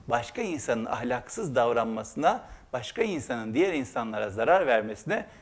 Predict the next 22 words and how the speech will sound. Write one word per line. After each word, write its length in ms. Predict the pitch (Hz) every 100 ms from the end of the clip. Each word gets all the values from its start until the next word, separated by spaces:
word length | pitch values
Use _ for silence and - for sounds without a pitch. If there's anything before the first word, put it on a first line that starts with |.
| -
müdahil 380 | 131 123 110 143
olmaktır 640 | 170 101 92 - 110 -
diyor. 140 | - - - _ - - -
Ve 100 | 147
bunu 140 | 190
şöyle 320 | 202 185 165 123
ifade 360 | - 113 104
ediyor. 240 | 104 107 104
Cemiyetteki 680 | 135 165 190 190 220 170
her 220 | 156 226
fenalık 560 | - 139 113 110 233 - - - - -
yine 180 | 175 185
ancak 440 | 220 196 151 -
cemiyetten 680 | 151 135 156 151 - 202 175
gelen 260 | 139 123
sert 400 | 113 - 151 -
ve 160 | 156 139
top-, 300 | 151 135 -
toplu 340 | 147 - 214
karşı 380 | - 135 123 -
koyuşlarla 640 | - 120 113 - 131 123 110
önlenebilir. 760 | 110 107 104 98 98 110 -